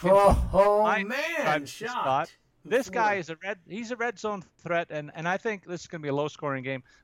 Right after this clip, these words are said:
Speaker 2: but I think it's one where, where the tight ends on both sides of the ball will factor in. I like, uh, Witten against the Eagles defense, and, uh, on the flip side, I like,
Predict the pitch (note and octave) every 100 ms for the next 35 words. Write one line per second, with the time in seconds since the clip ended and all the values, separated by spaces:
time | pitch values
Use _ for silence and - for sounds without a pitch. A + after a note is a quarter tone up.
0 | - D3+ C#3+ G#3 A3+ B3+ - E3 E3 C#3+
1 | C#3 C3 C3+ C#3 C3+ C#3 D#3 D3+ D3+ C3+
2 | B2 C#3 - C#3+ B2+ A2+ A2 A2+ A2+ A2
3 | - _ _ - C3 C3 D3+ C#3+ - B2+
4 | C3+ A#2 A#2+ C3 D3 F#3 - - C3+ B2
5 | D#3+ - C#3 C3+ B2 C#3 C3 B2+ C3+ C3+
6 | C3 C3 A#2 - C3+ - C3 B2+ - -
7 | - - B2 B2+ B2+ C#3 C3 E3+ F#3+ -
8 | C#3 C3 B2 C#3